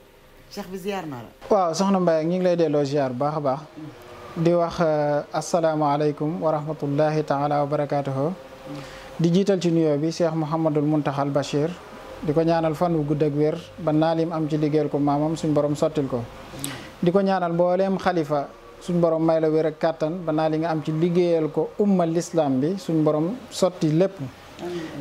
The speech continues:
Speaker 2: Ñi nga xam ne dañoo tawat ak fu ñu mën a nekk ci àdduna, yàlla na leen suñ borom yëkkate ak jàmm.
Speaker 1: Amiin.
Speaker 2: Ñi nga xam ne dañoo nekk ci xat-xat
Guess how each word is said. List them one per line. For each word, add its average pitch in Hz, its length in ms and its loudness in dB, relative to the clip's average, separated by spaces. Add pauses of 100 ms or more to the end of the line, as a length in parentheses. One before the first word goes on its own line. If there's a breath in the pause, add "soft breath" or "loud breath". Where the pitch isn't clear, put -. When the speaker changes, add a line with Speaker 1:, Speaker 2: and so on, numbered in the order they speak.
(100)
Speaker 2:
Ñi 190 80 4
nga 226 100 2
xam 240 140 2
ne 220 60 4
dañoo 202 280 2
tawat - 640 -2
ak 175 120 -2
fu 196 100 2
ñu 196 80 4
mën 190 100 4
a 190 60 2
nekk 180 180 0
ci - 80 -10
àdduna, 170 480 0
yàlla 170 240 2
na 175 60 2
leen 175 100 2
suñ 175 160 0
borom 165 260 4
yëkkate 165 280 0
ak 147 120 -2
jàmm. 151 320 0
Speaker 1:
Amiin. - 600 -10 (160)
Speaker 2:
Ñi 180 60 2
nga 180 80 2
xam 202 120 0
ne 190 80 2
dañoo 185 220 2
nekk 185 200 0
ci 180 120 0
xat-xat 170 520 -2